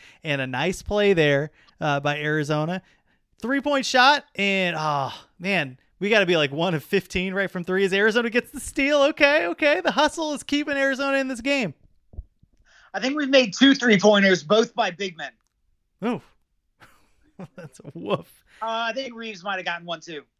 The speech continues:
Speaker 1: Was it, they call that, uh, off of Arizona?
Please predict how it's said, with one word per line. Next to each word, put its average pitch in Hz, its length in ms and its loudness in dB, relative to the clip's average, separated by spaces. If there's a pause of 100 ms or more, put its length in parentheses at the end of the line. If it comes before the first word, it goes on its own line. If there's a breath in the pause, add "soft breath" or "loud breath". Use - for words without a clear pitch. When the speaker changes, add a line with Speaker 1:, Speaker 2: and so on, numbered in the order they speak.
(1900)
Speaker 1:
Was 214 160 -2
it, 185 140 -6
they 285 100 6
call 311 220 2
that, 311 240 0 (180)
uh, 202 180 -4
off 196 200 -4
of 220 80 -8
Arizona? 202 520 -4